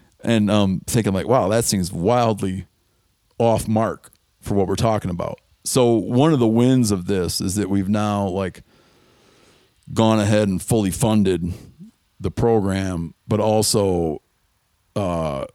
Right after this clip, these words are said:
are making sure that we're, like, activating the money going forward. Um, y-, before we started to record, you and I had a conversation about a thing you'd been involved in early on, which is, uh,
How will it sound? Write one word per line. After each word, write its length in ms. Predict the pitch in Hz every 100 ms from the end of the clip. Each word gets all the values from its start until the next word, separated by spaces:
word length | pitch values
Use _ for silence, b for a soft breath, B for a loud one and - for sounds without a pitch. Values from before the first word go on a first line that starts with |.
| _ _ _ -
are 60 | 107
making 240 | 104 92
sure 200 | - 110
that 140 | 98 95
we're, 160 | 95
like, 240 | 92 90 - - -
activating 1000 | 117 110 - 90 95 95 87 80 85 - _ _ _
the 160 | 104 101
money 320 | 104 101 95
going 300 | 98 90 85
forward. 540 | - 98 92 85 85 - - - _ _ _ _ -
Um, 460 | 101 175 180 180 - _ _ _ _ _ _ _
y-, 100 | 202 -
before 300 | 104 101 156
we 80 | 135
started 240 | 120 120
to 60 | 98
record, 380 | 95 - 120 107
you 60 |
and 80 | 101
I 120 | 101
had 100 | 107
a 40 | 92
conversation 680 | - 98 90 - 95 95
about 340 | 95 92 92 - _ b b b b b b b -
a 140 | 98
thing 180 | - 113
you'd 180 | 101 95
been 100 | 101
involved 400 | 90 104 95 98
in 100 | 101
early 320 | 104 95 101
on, 400 | 101 98 95 82 - _ _ _
which 260 | - 104 -
is, 340 | 98 95 - -
uh, 520 | 107 104 101 98